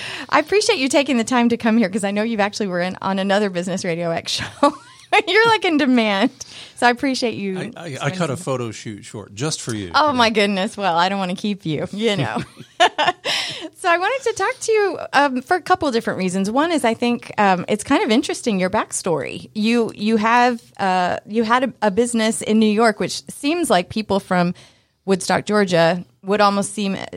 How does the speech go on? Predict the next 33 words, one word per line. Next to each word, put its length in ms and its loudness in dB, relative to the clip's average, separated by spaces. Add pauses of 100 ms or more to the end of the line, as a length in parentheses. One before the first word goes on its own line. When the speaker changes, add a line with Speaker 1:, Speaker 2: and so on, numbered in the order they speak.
Speaker 1:
as, 300 0
as 300 0
New 100 4
York 320 4
as 260 0
their 500 0 (340)
destination. 760 -2 (280)
But 160 4
you 160 2
came 280 2
from 180 2
New 80 2
York 320 2
to 100 0
here. 280 2
How 200 0
did 180 -2
you 140 -6
do 120 -8
that? 200 -6 (1080)
Speaker 2:
It 280 -2
was 200 2
more 240 4
of 80 0
a 60 -4
side 320 0
hustle 340 -2
in 100 -6
New 60 -6
York. 360 -8 (480)
Speaker 1:
Okay. 200 -2
Speaker 2:
Um, 360 -4 (360)
because 600 0